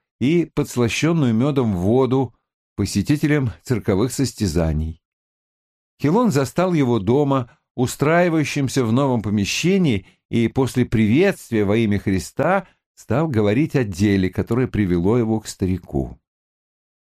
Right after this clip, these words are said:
Оказывая им услугу, Хилон рассчитывал на их благодарность. Ему нужны два или три сильных и смелых человека для того, чтобы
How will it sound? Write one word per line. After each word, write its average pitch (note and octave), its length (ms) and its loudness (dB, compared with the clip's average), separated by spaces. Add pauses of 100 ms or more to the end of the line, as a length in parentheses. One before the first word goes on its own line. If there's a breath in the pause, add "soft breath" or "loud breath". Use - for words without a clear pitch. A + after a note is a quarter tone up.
Оказывая A#2 680 0
им A2+ 300 0
услугу, G2 800 -2 (720)
Хилон G#2+ 340 2
рассчитывал D3+ 720 0
на B2 160 2
их D3 140 -2
благодарность. C3 920 -2 (760)
Ему C#3+ 300 2
нужны C#3 600 0 (280)
два F#2+ 340 0
или A2+ 180 0
три C3 320 -2
сильных C3 500 0
и G2+ 40 0
смелых A2+ 420 -2
человека F2+ 580 0
для F2 160 -2
того, E2+ 280 0
чтобы A2+ 380 -2